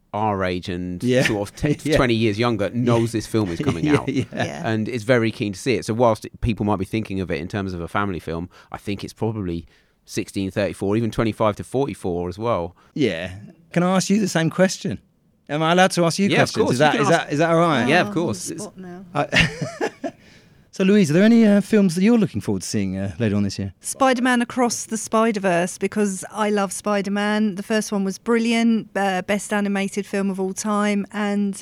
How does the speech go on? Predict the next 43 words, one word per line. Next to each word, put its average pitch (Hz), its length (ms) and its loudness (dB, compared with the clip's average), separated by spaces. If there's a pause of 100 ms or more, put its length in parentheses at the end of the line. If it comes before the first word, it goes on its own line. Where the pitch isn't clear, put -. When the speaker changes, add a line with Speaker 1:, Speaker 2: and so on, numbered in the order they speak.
Speaker 3:
it 202 200 -6
allows 208 320 -6
me 214 80 -4
to - 80 -16
put - 100 -8
my 214 80 -6
Spider-Man 220 640 -2
outfit 226 340 -4
on 220 140 0
again 214 500 2
to 233 140 -4
watch 202 160 -2
the 233 80 -4
film. 220 320 2
Speaker 2:
Who's 123 160 4
your 110 60 0
spa-, 107 340 2
favourite 104 260 0
Spider-Man? 113 460 0 (720)
Speaker 3:
Tom 202 160 0
Holland, 185 420 2
obviously. 170 420 -2
Speaker 2:
Oh, 165 120 -2
sorry. 190 200 0 (180)
Speaker 3:
<laughs> - 180 -6
Is 226 140 4
there 240 260 4
anyone 226 320 2
better? 202 480 0 (120)
Speaker 2:
No. 104 220 0 (140)
Speaker 3:
No. 202 380 0
Speaker 1:
Well, 151 160 4
I 139 80 4
would 135 220 -2
say 127 200 2
that 104 240 -2
in 104 460 -4
Spider-Man 98 460 -4
No 95 100 -6
Way 92 100 -4
Home, 92 180 -6
I 87 40 -8
thought 95 360 -6